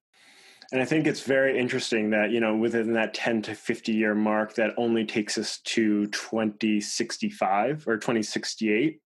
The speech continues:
like, that ballpark. And then, um, like, under-, like, also recognizing that so far everything that you mentioned is only within your lifespan, not beyond it.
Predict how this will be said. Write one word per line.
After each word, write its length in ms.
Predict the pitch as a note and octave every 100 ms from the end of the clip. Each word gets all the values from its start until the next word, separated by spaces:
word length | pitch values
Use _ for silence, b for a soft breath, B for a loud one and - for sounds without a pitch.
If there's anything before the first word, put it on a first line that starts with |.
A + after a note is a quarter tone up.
| -
like, 180 | A#2+ A#2
that 240 | A2 G#2+ A2
ballpark. 500 | G#2+ G#2+ G#2 G2 - - B B B B
And 180 | A#2 A2+
then, 280 | A2 G#2+
um, 500 | G#2+ G#2+ G2+ G2+ G2 - _ _ _
like, 220 | A2+ A2 -
under-, 220 | B2 A2+ - -
like, 180 | A#2 A2+
also 340 | A#2 A#2 B2
recognizing 680 | A2+ G#2+ A2+ G#2+ G#2 G#2 G#2+
that 240 | G#2+ F#2 - _ _ _ _ _ -
so 260 | A#2 - A#2+
far 220 | B2+ A2+
everything 320 | A2 G#2 G#2+
that 80 | G#2
you 120 | G#2
mentioned 480 | G#2 G#2 G2+ G2+ G2+
is 480 | G#2 G2 F#2+ F#2 - - _ _ _ -
only 280 | B2 A#2
within 340 | G#2+ G#2+ G#2 G2
your 140 | F#2+
lifespan, 500 | F#2 F#2+ - G2+ G2
not 260 | G2+ E2+ -
beyond 400 | G2 F#2 E2+
it. 100 | -